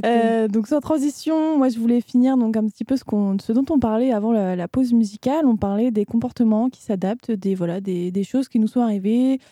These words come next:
euh, des, des choses, euh, auxquelles on fait attention quand on est une femme dans la rue. Et moi je voulais vous parler, donc ce qui rejoint un petit peu tous les thèmes qui ont été abordés, euh, de l'attente,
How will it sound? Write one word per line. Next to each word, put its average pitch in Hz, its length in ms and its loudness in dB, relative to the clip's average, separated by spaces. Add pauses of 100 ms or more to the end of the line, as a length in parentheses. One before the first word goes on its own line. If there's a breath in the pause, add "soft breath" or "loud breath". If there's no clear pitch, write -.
(440 soft breath)
euh, 208 240 2
des, 196 160 -2
des 202 140 -2
choses, 240 360 -2
euh, 180 540 -2 (720)
auxquelles 247 320 2
on 214 80 -2
fait 269 100 -2
attention 262 400 0
quand 254 180 0
on 233 40 2
est 208 160 0
une 226 120 2
femme 220 360 0
dans 247 160 0
la 247 100 2
rue. 214 280 0 (640 loud breath)
Et 233 180 4
moi 262 140 4
je 233 60 0
voulais 226 160 0
vous 208 100 -4
parler, 190 320 -2
donc 185 240 -2
ce - 100 -20
qui - 100 -6
rejoint 196 320 0
un 240 120 2
petit 220 120 -4
peu 240 120 -2
tous - 160 -8
les 220 80 2
thèmes 240 200 2
qui 214 120 -4
ont - 20 -2
été 190 160 -4
abordés, 185 600 -2
euh, 185 220 0
de 247 360 0
l'attente, 277 760 -2